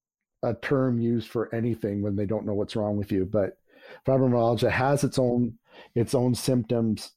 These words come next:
got the joint pain and the pain just throughout the body and the fatigue as well. The fatigue, um, I often tweet, the fatigue can be more overwhelming at times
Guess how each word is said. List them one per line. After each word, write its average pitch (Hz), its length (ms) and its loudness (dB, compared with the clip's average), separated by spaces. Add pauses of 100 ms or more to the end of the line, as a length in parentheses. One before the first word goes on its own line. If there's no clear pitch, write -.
(160)
got 120 240 0
the 127 80 2
joint 123 380 0
pain 123 440 2
and 110 240 0 (480)
the 113 220 -2
pain 131 380 2
just 123 340 0 (180)
throughout 131 360 2
the 120 60 2
body 113 520 0 (380)
and 139 160 4
the 139 80 2
fatigue 135 460 2
as 107 140 2
well. 123 320 0 (420)
The 120 120 2
fatigue, 113 640 0
um, 101 380 -2 (520)
I 123 60 0
often 147 400 2
tweet, 147 420 2 (440)
the 123 160 0
fatigue 131 500 -2
can 120 140 0
be 107 420 0 (580)
more 147 360 2
overwhelming 123 580 2
at 107 140 -6
times 104 440 -4